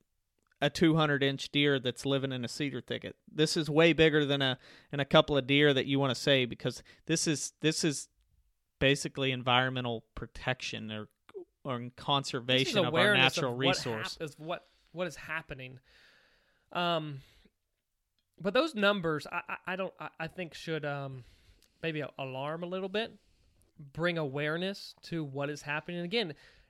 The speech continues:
Speaker 2: you might have a one acre cedar thicket on your place, but that one acre makes a difference. Think about it. If that one acre had a hundred percent of the rainfall that were to fall in that area,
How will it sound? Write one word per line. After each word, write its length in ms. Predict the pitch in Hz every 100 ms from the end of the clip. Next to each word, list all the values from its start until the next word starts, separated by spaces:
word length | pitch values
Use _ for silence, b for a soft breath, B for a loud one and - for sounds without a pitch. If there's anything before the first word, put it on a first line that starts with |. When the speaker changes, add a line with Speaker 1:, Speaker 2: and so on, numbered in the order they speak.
| b
Speaker 2:
you 160 | 202
might 240 | 269 247 220
have 260 | 196 202
a 40 | 160
one 260 | 135 170
acre 480 | 185 190 185 180 175 _ _ -
cedar 300 | - 170 180
thicket 240 | 190 180
on 100 | 180
your 100 | 170
place, 240 | 160 185 180
but 60 | 135
that 160 | 147
one 160 | 156 170
acre 320 | 170 165 160
makes 260 | 156 156 -
a 40 |
difference. 440 | 160 220 175 - -
Think 140 | 202 202
about 260 | 160 131
it. 140 | - - _ _ _ _ _ _ _
If 200 | - 160
that 260 | 175 160 147
one 220 | 170 190
acre 380 | 190 202 185 170
had 320 | 156 165 156
a 100 | -
hundred 320 | 135 156 175 175
percent 200 | 175 185
of 40 |
the 80 | 165
rainfall 360 | 165 175 190
that 100 | 180
were 100 | 156
to 80 | 143
fall 300 | - 151 160
in 80 | 170
that 160 | 175 170
area, 380 | 170 185 190